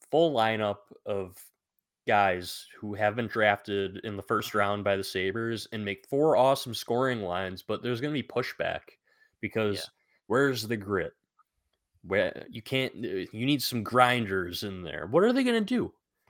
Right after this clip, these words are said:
Speaker 1: But at the same time, when you suggest trading, like,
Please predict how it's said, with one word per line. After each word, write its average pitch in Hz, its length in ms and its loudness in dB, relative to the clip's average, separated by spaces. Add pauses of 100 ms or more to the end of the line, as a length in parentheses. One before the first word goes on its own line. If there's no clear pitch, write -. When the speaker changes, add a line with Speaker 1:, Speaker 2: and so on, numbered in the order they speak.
(300)
Speaker 1:
But 147 140 8
at 156 160 4
the 165 60 -2
same 175 300 2
time, 156 540 6
when 135 180 2
you 139 80 0
suggest 139 560 2
trading, 123 800 0 (800)
like, 110 260 -2